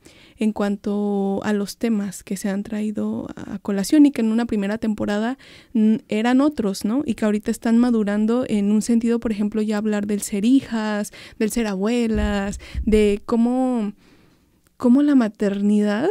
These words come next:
o sea, nos da una riqueza de temas y de entramados y ramas para poder seguir tejiéndonos. Y, pues, nos gusta, me gustaría más bien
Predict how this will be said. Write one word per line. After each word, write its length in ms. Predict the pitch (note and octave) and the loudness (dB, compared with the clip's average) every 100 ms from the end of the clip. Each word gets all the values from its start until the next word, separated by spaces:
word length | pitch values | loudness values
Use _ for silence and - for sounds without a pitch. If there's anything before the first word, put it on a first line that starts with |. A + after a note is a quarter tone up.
| G#4 | -2
o 120 | A#3 | -4
sea, 120 | - | -2
nos 220 | A3 G#3+ | -2 0
da 100 | G#3+ | -2
una 240 | G#3+ A3 B3+ | 0 0 0
riqueza 560 | A#3+ G#3+ - G#3 A#3 | -2 -4 -4 -4 -4
de 140 | A#3 G#3+ | -4 -4
temas 480 | - G#3 G#3 G#3+ A3 | -4 -4 -4 -4 -6
y 60 | |
de 80 | G#3 | -4
entramados 640 | G3+ G#3+ G#3 G#3 G#3+ A3 A3+ | -6 -6 -4 -4 -6 -6 -8
y 60 | |
ramas 500 | G#3 A3 G#3+ G#3+ A#3 | -6 -4 -2 -2 -4
para 240 | - G#3 G#3+ | -6 -8 -8
poder 440 | - G#3+ G#3 G#3 - - - | -6 -2 -2 -4 -10 -20 -8
seguir 380 | - A#3 G#3+ G#3 | -2 -2 -2 -4
tejiéndonos. 720 | A3+ - G#3 - - G#3+ - | -6 -6 -8 -10 -12 -14 -6
Y, 340 | A3 A3 G#3+ | -2 -2 -2
pues, 200 | A3+ A3 | -2 0
nos 220 | A#3+ A3 | 0 0
gusta, 260 | A3+ - A#3+ | -4 -6 -4
me 160 | A3+ A3+ | 0 0
gustaría 400 | A3 - A3+ B3+ | -2 -4 -2 0
más 160 | C#4 C4+ | 2 4
bien 340 | C4 C4+ - | 4 4 0